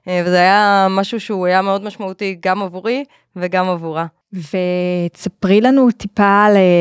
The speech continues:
Speaker 2: לקהל שפחות מכיר את החוויה הזאת של עבודה בארגונים גלובליים, ובטח אחרי הקורונה שאנשים הפסיקו קצת לנסוע, או הנושא של הנסיעות ירד,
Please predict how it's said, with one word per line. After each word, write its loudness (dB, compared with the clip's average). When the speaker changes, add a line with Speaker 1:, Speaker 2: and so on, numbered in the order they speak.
Speaker 2:
לקהל 0
שפחות -2
מכיר 4
את -2
החוויה 2
הזאת 2
של -2
עבודה 4
בארגונים 2
גלובליים, 4
ובטח 0
אחרי 2
הקורונה 4
שאנשים 2
הפסיקו -2
קצת 0
לנסוע, 2
או 4
הנושא 2
של -4
הנסיעות 0
ירד, 2